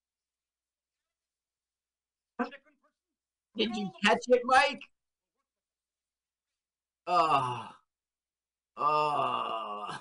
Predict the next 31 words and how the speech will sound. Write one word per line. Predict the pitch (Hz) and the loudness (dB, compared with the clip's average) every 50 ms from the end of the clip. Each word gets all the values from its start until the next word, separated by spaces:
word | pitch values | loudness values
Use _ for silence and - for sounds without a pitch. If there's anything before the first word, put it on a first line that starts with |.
| - - _ _ _ | -14 -20 _ _ _
<laughs> | _ _ _ _ - | _ _ _ _ -2
he | - 202 180 | -2 -2 0
missed | 180 196 196 196 202 180 - 175 | -2 -4 -4 -4 -4 -4 -4 -6
the | 170 160 156 - | -6 -6 -6 -6
funniest | 165 160 160 160 160 156 - - | -6 -4 -2 0 0 -2 -2 -2
thing. | 151 131 104 170 202 208 190 180 - | -4 -6 -6 -6 -12 -14 -14 -4 2
He'll | - 247 247 | 4 4 6
come | - 254 247 | 6 4 4
back | 214 220 202 - - | 6 4 2 2 2
for | 180 180 | 0 2
this | 165 196 185 - - - | 2 2 0 0 -4 -2
unfunny | - 165 151 143 135 - - 127 120 117 110 101 | 0 0 0 -2 -4 -4 -2 -2 0 0 -2 -4
bit. | 90 98 92 92 98 - _ _ _ _ _ _ _ _ _ _ _ _ _ _ _ _ _ _ _ _ _ _ _ _ _ _ _ _ _ _ _ _ _ _ _ _ _ _ _ _ _ - | -4 -4 -6 -6 -6 -10 _ _ _ _ _ _ _ _ _ _ _ _ _ _ _ _ _ _ _ _ _ _ _ _ _ _ _ _ _ _ _ _ _ _ _ _ _ _ _ _ _ -6
<laughs> | 156 151 - | -6 -4 -4
Okay. | 139 131 104 - - 87 90 92 98 98 92 90 90 95 92 85 82 92 _ - 147 143 - - _ _ _ _ _ _ _ _ _ _ _ _ _ _ _ _ _ - - | -8 -8 -8 -10 -10 -8 -8 -6 -6 -6 -6 -6 -6 -8 -8 -10 -14 -20 _ -8 -6 -6 -6 -8 _ _ _ _ _ _ _ _ _ _ _ _ _ _ _ _ _ -6 -4
Listen, | 330 339 - 294 254 202 190 - | -2 -2 -2 -2 -4 -4 -4 0
uh, | - 185 180 175 175 170 | 0 2 2 4 4 2
this | 156 269 320 320 - | 2 0 -2 -2 -2
Gary | - 285 294 285 277 277 | -2 0 2 2 2 0
Marshall | 269 262 269 277 285 - - - 240 233 233 226 - - 151 | -2 -2 0 0 0 0 2 2 2 2 2 0 -4 0 4
was | 165 175 175 175 170 - | 6 6 6 4 2 -6
great. | - 135 139 143 143 139 117 - - - - - | -8 -6 -4 -4 -2 -4 -4 -6 -10 -16 -18 -16
He | 131 131 170 185 185 | -12 -6 -6 -4 -4
started | 175 - - - - 208 226 240 247 247 208 202 165 | -4 -6 -8 -4 2 4 6 6 6 4 4 2 0
his | 147 160 143 - | 0 -4 -6 -6
career | - 151 139 135 131 | -6 -2 -2 0 0
in | 127 | 0
the | 120 117 | -2 -2
sixties | - - 127 120 - - 120 110 92 - 101 104 | -2 -4 -6 -6 -8 -8 -10 -10 -10 -10 -8 -8
with, | 110 101 - | -8 -6 -4
like, | 104 101 101 - | -4 -6 -6 -6